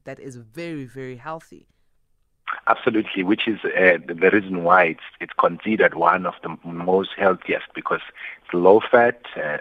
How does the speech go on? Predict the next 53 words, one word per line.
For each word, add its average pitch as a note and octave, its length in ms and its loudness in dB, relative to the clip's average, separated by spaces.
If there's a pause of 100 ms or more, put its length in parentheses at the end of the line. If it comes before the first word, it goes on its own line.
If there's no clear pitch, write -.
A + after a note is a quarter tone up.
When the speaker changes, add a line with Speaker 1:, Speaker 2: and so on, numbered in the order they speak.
(100)
Speaker 2:
low F#2+ 280 4
sodium G#2+ 640 2
and E2 140 -6
cholesterol - 640 -2 (400)
when F#2 160 2
you F#2 80 2
compare E2+ 340 -2
it E2 120 -6 (100)
to D#2 80 -6
other E2 200 -2
meats D#2+ 360 -6
such D3+ 200 -6
as D3 120 -16
beef, D2 340 -10 (100)
lamb, D3 320 -2
and C#3+ 220 -12
other, C#3+ 260 -2 (440)
uh, C#3+ 200 -4
sort - 140 -6
of, C#3 160 -6
like, C#3+ 160 -6 (100)
sources E3 320 -6
of D3 140 -10
protein. - 480 -8
So B2 80 0
it's - 260 -4
really C#3+ 200 4
a G#2 40 4
very G2 260 4
good D#2+ 220 -6
meat, D2 200 -12 (440)
uh, D3 60 -8
to - 140 -12
consume. - 440 -4 (460)
Speaker 1:
Why A3 320 -14
is D#4 160 -16
it E4+ 80 -18
not C#4+ 300 -14
readily A3 460 -14
on G3 180 -10
our F3 160 -12
shelves? F3 440 -16
Because - 220 -18
someone A#3 280 -12
who G3+ 80 -12
wants F#3 380 -14
to C3+ 400 -14
or C3+ 320 -10
is C#3 120 -14
considering G#3 560 -16
going C3+ 280 -12
into B2 360 -18
the, A#2+ 200 -16